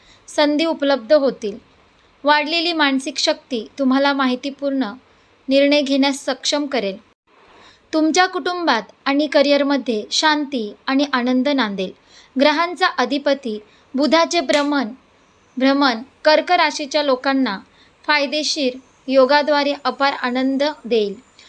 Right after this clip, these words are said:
जुन्या समस्या सोडवल्या जातील आणि धैर्य आणि शौर्य वाढेल. व्यवसायात भरभराट होईल आणि आर्थिक लाभ होईल.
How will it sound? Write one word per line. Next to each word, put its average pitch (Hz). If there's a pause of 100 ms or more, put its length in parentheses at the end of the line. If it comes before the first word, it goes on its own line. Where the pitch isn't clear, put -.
(220)
जुन्या 349
समस्या 330
सोडवल्या 262
जातील 220 (220)
आणि 262
धैर्य 262 (180)
आणि 226
शौर्य 269
वाढेल. 214 (480)
व्यवसायात 285
भरभराट 277
होईल 220 (400)
आणि 302
आर्थिक 277
लाभ 262
होईल. 214